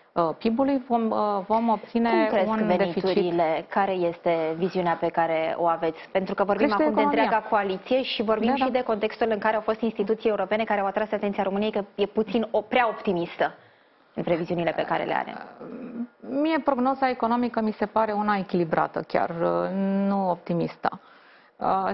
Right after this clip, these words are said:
Speaker 1: se ține cont de dinamica și specificitatea economiei românești, uh, și, uh, întrebați cum cresc veniturile, foarte simplu, creștem economia, creștem această plăcintă pe care să o împărțim în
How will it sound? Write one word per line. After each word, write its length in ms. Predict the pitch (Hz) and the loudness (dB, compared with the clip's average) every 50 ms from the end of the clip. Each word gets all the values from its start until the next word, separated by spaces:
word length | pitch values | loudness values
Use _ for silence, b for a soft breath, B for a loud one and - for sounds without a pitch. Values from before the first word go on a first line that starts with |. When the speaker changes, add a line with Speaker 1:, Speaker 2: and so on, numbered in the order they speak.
| - | -2
Speaker 1:
se 100 | - 254 | -2 -4
ține 240 | 240 - 285 269 254 | -2 0 2 0 0
cont 320 | 254 - - 220 220 226 220 | 0 0 0 0 0 0 -4
de 200 | 190 185 196 185 | -2 0 0 0
dinamica 640 | 175 175 165 165 160 185 202 226 226 - 226 220 | 0 -2 0 0 0 2 0 0 0 2 0 0
și 140 | 220 - 208 | 0 0 -6
specificitatea 840 | 190 - - 185 175 - 190 - 175 160 - 190 - 175 190 - 208 | -6 -2 -4 -4 -4 -4 -4 -4 -4 -4 -4 -2 0 0 0 2 0
economiei 460 | 208 208 - 208 208 208 202 208 214 220 | 0 0 0 0 0 0 2 0 0 2
românești, 640 | 226 226 226 240 233 247 269 277 - - - - B B B B B B B B B B - | 0 0 0 2 0 0 -2 -2 -6 -14 -20 -20 B B B B B B B B B B -2
uh, 200 | - 208 214 208 | 0 0 0 0
și, 680 | - - - - - 240 240 247 254 254 247 247 247 240 233 233 226 226 226 220 | -4 -6 -6 -4 0 0 2 2 2 2 2 2 2 2 2 0 0 0 -2 -2
uh, 240 | - - - - 160 | -2 -2 -2 0 0
întrebați 460 | 226 226 226 226 196 220 240 233 - - | 0 2 2 2 2 2 2 0 -2 -2
cum 160 | - 226 220 | -2 -2 0
cresc 200 | 226 226 214 202 | 2 0 0 0
veniturile, 340 | 208 202 226 233 277 269 269 | 0 0 0 2 2 0 0
foarte 260 | - 285 254 - 254 | -2 -4 0 0 -2
simplu, 300 | 247 - 233 214 208 - _ _ - | 0 0 -2 -2 -2 -6 _ _ -14
creștem 440 | - - 233 240 - - - 220 208 | -4 -2 -2 -2 -2 -2 -4 -2 -2
economia, 540 | 196 185 - 185 180 185 180 185 185 175 165 | -2 -2 -2 -2 0 0 0 2 0 0 0
creștem 400 | - - 269 - - 262 240 226 | 0 -6 -8 -2 -2 -2 0 0
această 400 | 214 - - 233 233 - - 208 | -2 -2 -4 -4 -4 -2 -4 -4
plăcintă 800 | - - 196 185 180 180 - - - 196 180 170 - - 160 160 | -2 -2 -2 -2 -2 -4 -6 -6 -4 -2 -2 -2 -2 -4 -4 -2
pe 120 | - 160 | -2 -4
care 240 | - - 170 160 160 | -2 -2 -2 -2 -2
să 80 | - - | -4 -4
o 60 | 151 | -6
împărțim 720 | 151 151 - 156 - - - _ - 165 165 196 233 240 - B B B B B B B B B | -6 -4 -4 -4 -6 -6 -8 _ -2 -2 0 0 0 -2 -4 B B B B B B B B B
în 360 | - 202 196 226 247 277 277 | -2 0 2 2 2 0 -2